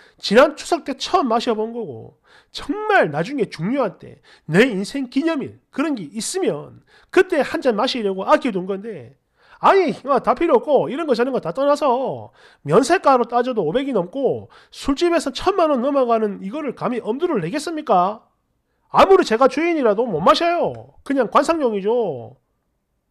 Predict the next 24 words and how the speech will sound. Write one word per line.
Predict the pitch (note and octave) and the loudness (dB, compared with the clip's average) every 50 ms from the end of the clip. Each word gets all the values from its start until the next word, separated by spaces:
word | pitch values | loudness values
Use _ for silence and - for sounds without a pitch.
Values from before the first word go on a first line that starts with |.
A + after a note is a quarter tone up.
| _ _ _ _ _ _ _ | _ _ _ _ _ _ _
그런데 | - D4+ F4 G4+ F#4+ C4+ F3+ D3+ C3+ C3+ C3 C3 B2+ A#2+ B2+ _ _ _ _ _ _ _ _ _ _ _ _ | 6 8 10 10 8 8 4 0 -4 -8 -12 -14 -16 -18 -20 _ _ _ _ _ _ _ _ _ _ _ _
나도 | _ G#3+ D#4+ G4+ G4+ F4+ | _ 6 6 8 8 4
손을 | - - D#4 E4 E4 D4 | 2 0 0 0 0 0
못 | A3 G#3 | 0 0
대는 | G#3 B3+ B3+ B3 | 0 0 -2 -2
그 | - - B3 A#3+ | -2 -6 -8 -10
귀한, | - - E3 G3 A#3+ C4+ B3 - - - | -10 -2 2 4 4 4 2 -2 -8 -2
어? | D#3+ G3 C#4+ E4 E4 - | 0 2 2 2 0 -4
피 | - - E4+ | -6 0 2
같은 | E4+ F4 - C#4 A3 | 2 2 2 0 -4
그 | - C4 | -4 -6
술을 | A#3+ - C4+ C#4+ E4 E4 C4+ F3+ B2+ G#2 G2+ - _ _ - - - _ _ _ | -6 -4 -6 -6 -2 -2 -2 -2 -2 -4 -10 -18 _ _ -20 -20 -20 _ _ _
고작 | - F3+ A#3+ - F4 D4 - | 0 0 2 2 2 0 0
지 | - - G#3 | -6 -10 -6
친구들 | - - E4+ F#4+ F4 C#4+ C#4 G#3 | -2 -2 0 0 0 0 0 -4
불러가지고 | A3+ D4+ C#4+ C4 A#3+ A#3 G#3+ G3 G3 F#3+ G3 F#3+ - - | -4 0 0 2 2 2 2 2 -2 -4 -6 -6 -8 -2
다 | D3 F#3+ C#4 F4 F#4 F4+ | 4 6 6 8 6 6
처먹었다는 | - - - - C#4+ D4+ D4+ D4 C#4 C4+ B3+ B3 A#3+ | 4 -2 -4 -2 0 2 4 2 4 4 2 2 2
사실에 | B3 - G3 - - G#3+ G#3+ A3+ A#3 G#3+ F3+ C3+ A2 G#2 _ _ _ - - _ _ | 0 -4 -8 -8 -6 -4 -4 -2 -2 -4 -6 -8 -12 -16 _ _ _ -20 -20 _ _
저의 | - A3 C#4 D#4 C#4 - | 2 4 4 4 4 2
분노는 | - D3+ E3+ G#3+ B3 C4 A#3+ G#3 | 0 -4 -2 0 2 2 2 0
그야말로 | - A3+ C#4+ C#4+ C4 A#3+ G#3+ G3 G3 G3+ | 0 0 0 0 0 0 0 0 0 -2
하늘을 | G3 - - D4+ D4+ C#4+ C4 A#3+ G#3 - - | -4 -2 -2 -2 -2 0 -2 -4 -4 -6 -8
꿰뚫어버렸고, | C4 C4 B3 E4 D#4+ D4+ C4+ B3+ A#3 A3+ G#3 A3+ - C4+ C4 G#3+ C#3+ A2 G2 - _ | -12 -10 -8 -4 -4 0 0 0 0 0 -2 -4 -10 -12 -12 -10 -12 -12 -14 -18 _